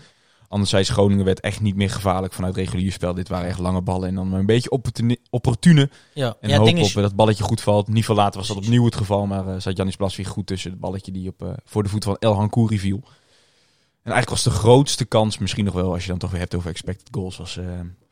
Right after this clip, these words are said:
Speaker 1: van, eh, Ahmed Kutucu, die dan weer inviel. Kreeg echt wel wezenlijk mindere, ehm, tijd om in te vallen dan tegen Heerenveen en pec. Ik denk dus dat Wormoed ook wel vindt dat hij op dit moment niet, eh, fit genoeg is, helaas.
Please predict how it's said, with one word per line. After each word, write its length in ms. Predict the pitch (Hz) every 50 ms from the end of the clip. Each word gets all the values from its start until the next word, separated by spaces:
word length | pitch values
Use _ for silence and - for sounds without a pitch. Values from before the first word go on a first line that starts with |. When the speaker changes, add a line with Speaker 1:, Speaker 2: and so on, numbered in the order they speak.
| _ _
Speaker 1:
van, 180 | 90 92 90 87
eh, 120 | 87 87 - - - _
Ahmed 280 | - - - 101 - -
Kutucu, 480 | - 120 - 120 107 - 110 101 101 104
die 160 | 110 104 95 95
dan 140 | 92 95
weer 140 | 92 92 90
inviel. 440 | - 117 120 92 95 107 104 104 107 - _ _ _ _ _ - - _ _ _ _ _ _ _ _
Kreeg 160 | - 104 101
echt 160 | - 113 110
wel 140 | 113 107 101
wezenlijk 380 | 117 131 147 - - 120 107
mindere, 560 | 117 120 120 113 107 101 101 98 95 92 - - _ _
ehm, 180 | - 98 92 92 95 - _
tijd 320 | - 127 113 110 - -
om 180 | - 110 107 92
in 80 | 107
te 100 | 101 -
vallen 280 | 95 107 98 95 92 92
dan 120 | 95 95
tegen 200 | 92 - 92 95
Heerenveen 340 | 98 101 95 90 98 95 95
en 80 | 95 -
pec. 260 | - 113 - - _ _ _ _ _ _ _ _ _ _ _ _ _ _ _ _ _ _ - _ _ _ _ _ _ _ _ _ _
Ik 160 | 110 95 -
denk 260 | 117 123 117 98 -
dus 260 | 113 104 92 - -
dat 220 | - 104 92 - -
Wormoed 360 | 95 101 98 98 95 92 92
ook 80 | 90
wel 120 | - 92 87
vindt 180 | - 92 90
dat 140 | 87 87 -
hij 80 | - 90
op 60 | -
dit 100 | - 87
moment 160 | 92 92 92
niet, 180 | 95 90 - -
eh, 100 | 95 85
fit 240 | - - 107 - -
genoeg 320 | - 104 101 107 101 104
is, 160 | 98 113 -
helaas. 500 | - 98 95 92 90 85 87 113 - -